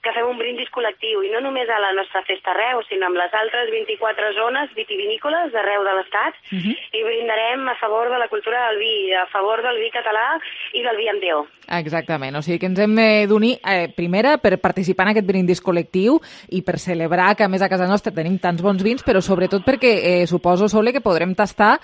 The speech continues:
Speaker 2: vins molt diferents al llarg de tota aquesta
Speaker 1: Sí.
Speaker 2: jornada aquí a Reus, no?
Speaker 1: Hem pre-, hem preparat una selecció, clar, en, en, el, la Llur Catalunya té un ventall de vins amplíssim que cobreix bona part del territori. Per aquesta festa hem seleccionat,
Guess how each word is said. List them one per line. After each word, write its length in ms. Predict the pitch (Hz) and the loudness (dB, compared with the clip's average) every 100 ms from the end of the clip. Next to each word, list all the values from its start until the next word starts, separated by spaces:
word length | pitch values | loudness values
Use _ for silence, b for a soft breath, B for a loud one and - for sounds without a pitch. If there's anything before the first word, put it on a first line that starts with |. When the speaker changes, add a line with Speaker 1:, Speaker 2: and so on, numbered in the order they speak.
| B B | B B
Speaker 2:
vins 260 | 175 202 190 | 2 2 4
molt 180 | 254 220 | 2 2
diferents 400 | 208 180 277 262 | 0 2 2 2
al 140 | 190 | 2
llarg 160 | 185 175 | 2 2
de 140 | 170 | 0
tota 160 | 180 175 | 0 0
aquesta 320 | 170 - 180 | -2 0 2
Speaker 1:
Sí. 20 | |
Speaker 2:
jornada 420 | 185 180 180 175 | 4 4 4 4
aquí 180 | 170 175 | 2 0
a 40 | 165 | 0
Reus, 320 | 160 147 147 | 0 0 -2
no? 220 | 190 349 - _ | -4 -4 -8 _
Speaker 1:
Hem 200 | 226 226 | -8 -4
pre-, 140 | 262 - | -4 -4
hem 120 | 247 | -6
preparat 420 | 277 269 262 240 | -6 -4 -2 -2
una 180 | 247 247 226 | -2 -4 -2
selecció, 500 | 226 214 - 254 254 254 | -2 -4 -6 -4 -2 -2
clar, 240 | 247 220 214 | 0 0 0
en, 60 | |
en, 680 | 220 202 202 190 190 190 - | 0 0 0 0 -2 -2 -2
el, 420 | 196 190 185 180 | 0 2 2 0
la 100 | 190 | 0
Llur 100 | 226 | 0
Catalunya 440 | 254 247 233 247 240 | -2 -2 -2 -2 -4
té 60 | |
un 80 | 233 | -4
ventall 320 | 220 220 220 | -2 -2 -2
de 100 | 214 | 0
vins 380 | 202 233 233 226 - | -2 -4 -4 -6 -6
amplíssim 840 | 202 208 233 254 294 294 311 320 | -6 -4 -6 -6 -6 -6 -4 -4
que 240 | - 214 196 | -2 -2 -2
cobreix 320 | 196 208 196 | -2 -2 -2
bona 180 | 214 208 | -2 -2
part 160 | 202 | 0
del 140 | 190 185 | -2 -2
territori. 600 | 185 185 196 208 220 214 | -4 -2 -2 0 -2 -4
Per 80 | 196 | -6
aquesta 300 | 202 208 233 | -6 -6 -4
festa 240 | 233 - | -6 -6
hem 80 | 240 | -4
seleccionat, 480 | 220 208 - 196 196 | -2 -4 -2 -4 -4